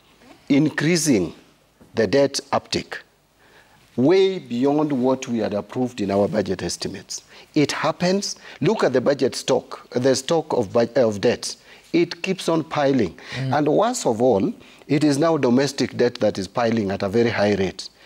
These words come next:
Speaker 2: Yes.
Speaker 1: And we all know that domestic debt attracts higher rates of interest, eighteen percent, twenty, in fact, effective rate is even twenty-two percent because we are not taxing,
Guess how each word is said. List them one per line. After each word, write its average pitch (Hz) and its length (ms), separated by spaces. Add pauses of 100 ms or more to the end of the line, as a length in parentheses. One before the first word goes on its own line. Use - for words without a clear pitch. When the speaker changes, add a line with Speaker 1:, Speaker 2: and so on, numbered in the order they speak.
Speaker 2:
Yes. - 280
Speaker 1:
And 139 180
we 147 140
all 175 160
know 143 480
that 117 160
domestic 120 580
debt 113 320
attracts - 680 (300)
higher 143 520 (140)
rates 127 300
of 101 180
interest, - 600 (420)
eighteen 143 380
percent, 120 480 (260)
twenty, 139 260 (140)
in 127 140
fact, 165 260
effective 147 540
rate 135 240
is 107 120
even 123 220
twenty-two 104 560 (300)
percent 117 560
because 117 340
we 123 80
are 120 80
not 139 220
taxing, 113 480